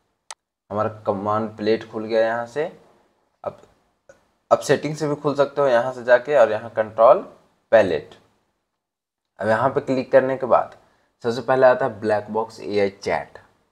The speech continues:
इस पे हमको क्लिक करना है। तो इधर में एक टैब आ जाएगा। तो यहाँ पे अब हम लोग सबसे पहले कोड लिखेंगे,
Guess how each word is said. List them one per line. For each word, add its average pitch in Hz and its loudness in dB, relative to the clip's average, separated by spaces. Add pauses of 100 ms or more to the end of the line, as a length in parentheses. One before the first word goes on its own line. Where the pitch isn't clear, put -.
इस 113 -8
पे 127 2
हमको 117 0
क्लिक 113 -6
करना 110 -4
है। 143 -8 (480)
तो 107 -4
इधर 113 0
में 117 0
एक 156 0 (240)
टैब 98 6
आ 90 4
जाएगा। 73 -4 (420)
तो 107 2
यहाँ 117 6
पे 123 2
अब 110 10
हम 82 -2
लोग 69 -8 (760)
सबसे 107 -4
पहले 110 0
कोड 117 2
लिखेंगे, 131 -4